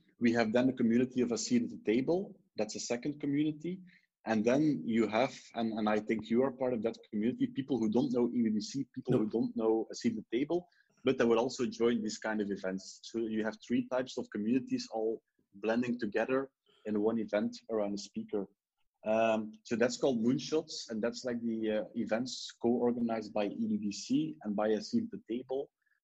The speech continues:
Speaker 1: where we, um, have a concept where we have keynote speakers. Like, we
Speaker 2: Ah, okay.
Speaker 1: had Peter Hinsen, we had Geert Noels, we had Koen Deleus, uh, from B N P Paribas, we had Peter de Keyzer from
Speaker 2: Yeah.
Speaker 1: Growth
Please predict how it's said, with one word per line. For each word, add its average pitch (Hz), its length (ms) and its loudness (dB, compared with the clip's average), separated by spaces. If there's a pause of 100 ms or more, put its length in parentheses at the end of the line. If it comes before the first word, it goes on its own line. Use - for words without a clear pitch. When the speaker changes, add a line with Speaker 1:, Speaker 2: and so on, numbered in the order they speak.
(200)
Speaker 1:
where 117 240 4
we, 113 460 2
um, 110 320 2
have 120 160 -2
a 120 120 -6
concept 127 420 -2
where 110 120 2
we 107 140 0
have 110 200 -2
keynote 107 300 2
speakers. - 640 -8 (240)
Like, 110 160 2
we 120 140 2
Speaker 2:
Ah, - 0 -
okay. 104 100 0
Speaker 1:
had 120 160 0 (100)
Peter 113 240 2
Hinsen, 127 560 0
we 113 120 2
had 107 180 0 (100)
Geert 104 240 0
Noels, 123 400 0
we 120 120 2
had 107 160 -4 (100)
Koen 110 140 2
Deleus, 110 560 0 (440)
uh, 107 280 0
from 107 200 2
B 110 140 4
N 101 160 0
P 107 180 -2
Paribas, 101 540 0
we 120 100 0
had 110 200 -4
Peter 110 220 -2
de 98 100 -4
Keyzer 110 400 -4
from 104 120 -4
Speaker 2:
Yeah. 127 100 -2
Speaker 1:
Growth 110 240 2